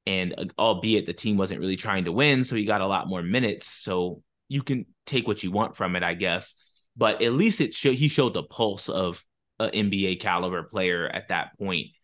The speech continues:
And so he is the player I'm really gonna be watching. I really hope that he doesn't feel too much pressure, even though I do think there is some pressure to perform.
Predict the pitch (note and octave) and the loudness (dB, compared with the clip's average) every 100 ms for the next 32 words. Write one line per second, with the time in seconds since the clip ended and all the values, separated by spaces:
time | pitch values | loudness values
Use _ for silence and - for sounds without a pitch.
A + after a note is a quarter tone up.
0 | _ _ F#2+ G#2+ B2 B2 G#3+ G#3+ D3 D3+ | _ _ -8 -2 0 2 2 0 2 4
1 | C#3+ C3 A#2+ C3 C3 B2+ A#2 A2+ G#2 A#2+ | 4 4 2 2 2 0 0 0 2 2
2 | B2+ G2 G2 G2 A2+ G#2+ G#2 G#2+ - G#2 | 0 -4 -4 0 0 0 4 2 2 -6
3 | G2 G#2 G2 G2 - A2+ G#2 G2+ C#3 D3 | -4 0 0 -2 -8 -2 -2 -2 0 2
4 | A2 - - B2+ - G2+ F#2 G#2+ G#2+ G2 | 2 -2 -2 -2 0 -2 -2 -2 -2 -4
5 | F#2+ G2 G2 E2+ G2 - G2+ F#2 F2+ F2+ | -4 -6 -6 -4 -6 -4 -8 -4 -4 -4
6 | F#2+ F2 F2+ - B2+ B2 G2+ | -8 -8 -10 -6 0 2 0